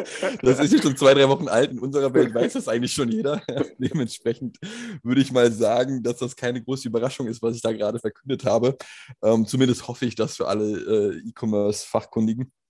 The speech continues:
Und zwar, ja, also Commerce Tools, äh, E-Commerce-Plattform kauft Frontastic, ja, äh,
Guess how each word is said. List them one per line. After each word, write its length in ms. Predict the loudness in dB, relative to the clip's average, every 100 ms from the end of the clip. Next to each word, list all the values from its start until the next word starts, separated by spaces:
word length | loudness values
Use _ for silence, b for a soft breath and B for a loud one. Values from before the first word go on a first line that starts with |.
| _ _ _ -20 -18 -2
Und 160 | 0 2
zwar, 360 | 2 2 0 B B B B B 0
ja, 160 | 0
also 180 | 0 -8
Commerce 400 | -2 -2 -2 -6
Tools, 420 | -2 -2 -2 -4
äh, 240 | 0 2 0
E-Commerce-Plattform 840 | -4 -4 -4 -4 -4 -4 -4 -6
kauft 420 | -6 -2 -2 -4
Frontastic, 840 | -4 -4 -2 -6 -6 -4 -6 -6 -6
ja, 320 | -4 -4 -6
äh, 340 | -2 0 0